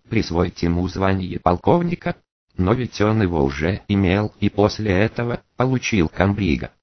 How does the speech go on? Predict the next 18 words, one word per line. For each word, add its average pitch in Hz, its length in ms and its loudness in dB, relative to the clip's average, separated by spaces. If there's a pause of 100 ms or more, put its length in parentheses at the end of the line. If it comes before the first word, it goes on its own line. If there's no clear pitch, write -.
(300)
просить - 580 -2
присвоить 90 540 -2
ему 87 280 0
генеральское 92 880 0
звание? 170 560 -2 (400)
Для 92 300 -2
этого 95 340 -2
он 101 220 2
должен 78 500 -2 (360)
быть 92 380 -4
по 95 120 2
меньшей 92 460 0
мере 92 340 2
командиром 85 720 0
соединения, 76 840 -2 (380)
дивизии 90 580 -2
и 80 60 4
выше. 69 440 -2